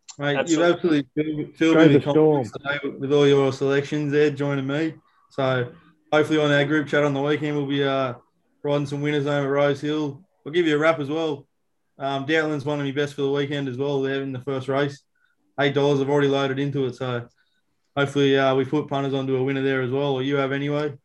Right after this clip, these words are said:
Speaker 1: And, uh, yeah, once again, thanks, Jackie. Great podcast, and, uh, I'm looking forward to the weekend.
Speaker 2: And, uh, as you always know, punters,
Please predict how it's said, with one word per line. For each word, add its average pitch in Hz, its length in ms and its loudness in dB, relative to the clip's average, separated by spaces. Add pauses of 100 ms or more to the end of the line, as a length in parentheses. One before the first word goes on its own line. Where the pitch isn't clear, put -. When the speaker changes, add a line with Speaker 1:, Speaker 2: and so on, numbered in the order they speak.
(400)
Speaker 1:
And, 127 240 -8
uh, 127 200 -2
yeah, 139 140 2
once 147 240 0
again, 139 320 -4 (320)
thanks, 143 200 -4
Jackie. 143 480 0 (540)
Great 139 220 -2
podcast, 147 560 2
and, 139 120 -2
uh, 135 120 0
I'm 135 100 -4
looking 143 180 -4
forward 139 180 0
to 131 60 -4
the 127 80 0
weekend. 139 400 -4 (1800)
Speaker 2:
And, 139 360 -6
uh, 135 340 2 (160)
as 143 140 -4
you 170 80 2
always 151 280 0
know, 143 180 -2
punters, 143 640 -8